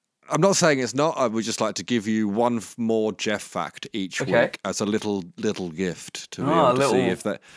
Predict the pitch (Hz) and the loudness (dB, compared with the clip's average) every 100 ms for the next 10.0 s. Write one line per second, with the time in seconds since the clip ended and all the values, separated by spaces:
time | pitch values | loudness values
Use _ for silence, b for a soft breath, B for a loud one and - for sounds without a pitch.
0 | B B - 131 135 123 117 117 - 92 | B B -2 -2 0 0 0 -2 -2 -2
1 | 85 87 90 90 - 92 - 92 90 87 | -2 -4 -6 -6 -4 -4 -4 -6 -4 -4
2 | 90 87 87 87 85 82 90 85 87 92 | -2 -2 0 0 -2 -2 -4 -4 -4 -8
3 | 82 - 127 101 - 139 147 90 90 - | -10 -2 2 2 2 2 2 -2 -8 -16
4 | - - 135 139 - 147 147 135 127 113 | -8 0 0 0 2 2 2 0 0 0
5 | 135 101 113 104 - 110 101 98 - 101 | 0 2 2 -2 -2 0 0 -2 -4 -4
6 | - 98 - 95 92 - 92 - 120 107 | 0 -2 -2 -8 -6 -6 -8 -2 0 0
7 | - - 82 101 98 95 - - 110 123 | -2 -4 -2 -2 -4 -8 -10 -4 0 2
8 | 120 - 123 135 - - - _ _ _ | 0 0 0 0 -2 -8 -10 _ _ _
9 | _ 87 113 104 107 101 110 107 110 | _ -4 -2 0 0 0 -2 0 -2